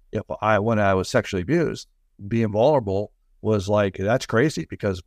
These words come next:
I w-, when I was vulnerable, people took advantage of my innocence. No, I'm never gonna be vulnerable again. I'll take control. I'll always be in power.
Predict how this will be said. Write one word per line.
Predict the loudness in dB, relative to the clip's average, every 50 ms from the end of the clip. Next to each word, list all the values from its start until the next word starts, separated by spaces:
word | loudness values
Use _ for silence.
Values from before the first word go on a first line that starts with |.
| -8 -2
I | 0 0
w-, | 0 0 -2 -4
when | -2 0 0
I | 0
was | 0 -2 -2
vulnerable, | -2 0 0 0 0 -2 -2 -4 -6 -8 -10 -16 _ _
people | -6 -6 -4 -4 -2
took | -2 -2 -2
advantage | -2 0 0 2 2 2 2 0 -2
of | -2 -2
my | -4 -8 -8
innocence. | -8 -8 -10 -10 -8 -8 -10 -10 -10 -4
No, | 0 2 2 2 2
I'm | 0 0 -2 0
never | 0 0 0 -2 -2
gonna | -4 -4 -4 -2
be | -2 -4
vulnerable | -2 -2 -2 -2 -4 -6 -8 -12 -16 -20 _ -20
again. | -20 -20 -20 _ -20 -20 -20 _ _ _
I'll | -2 0 0 2
take | 2 2 0 0
control. | 0 -4 -8 -4 -2 0 2 2 0 -2 -2 -2
I'll | 0 2 4 4 4 2 2
always | 4 4 4 4 2 0 -2 -4
be | -4 -2 -2
in | -2 -2
power. | -2 0 2 2 2 0 -2 -6